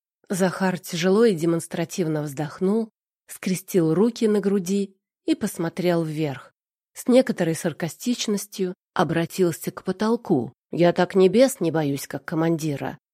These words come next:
Лисий бог, зачем ты поставил меня перед выбором? Промолчу, снимет голову за то, что нервирую беременную истинную. Скажу, язык оторвет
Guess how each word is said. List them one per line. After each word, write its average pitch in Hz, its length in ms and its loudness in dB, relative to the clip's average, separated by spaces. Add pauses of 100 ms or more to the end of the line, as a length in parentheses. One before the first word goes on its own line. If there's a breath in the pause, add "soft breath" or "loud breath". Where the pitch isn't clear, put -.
(220)
Лисий 190 460 2
бог, 143 460 -2 (280)
зачем 165 520 0
ты 202 140 -2
поставил 226 520 2
меня 226 280 2
перед 226 280 -2
выбором? 147 600 -2 (380)
Промолчу, 202 680 2 (140)
снимет 190 480 2
голову 151 580 2 (200)
за 170 180 2
то, 180 160 0
что - 180 -4
нервирую 165 800 0 (160)
беременную 190 680 6
истинную. 135 680 -4 (420)
Скажу, 247 540 0 (180)
язык 196 440 0
оторвет 165 540 -2